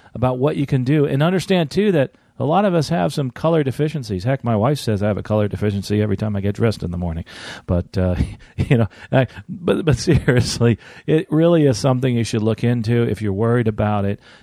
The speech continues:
And I know there's a lot of folks out there that are. Look at this, a-, at those episodes. Look towards those episodes first. I know we have coaching and we, we help people through these processes, but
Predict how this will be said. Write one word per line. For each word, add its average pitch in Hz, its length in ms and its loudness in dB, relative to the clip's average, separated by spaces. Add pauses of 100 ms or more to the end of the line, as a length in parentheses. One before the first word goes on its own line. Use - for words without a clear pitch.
And 110 80 0
I 101 60 2
know 101 180 2
there's 98 180 -2
a 95 40 -2
lot 95 220 0
of 92 60 -6
folks 101 280 -4
out 98 160 -2
there 95 160 -2
that 92 160 0
are. 101 420 0
Look 151 220 2
at 185 80 -4
this, 147 260 2 (160)
a-, - 60 -2
at 123 280 0
those 113 180 0
episodes. 120 520 0
Look 139 160 -2
towards 139 220 0
those 131 140 2
episodes 135 420 0
first. 143 400 0 (380)
I 117 100 2
know 127 100 4
we 139 100 4
have 131 120 0
coaching 135 480 0
and 117 80 2
we, 110 200 2
we 104 180 0
help 120 220 2
people 123 220 0
through 131 180 0
these 127 140 0
processes, 123 680 0
but 104 220 0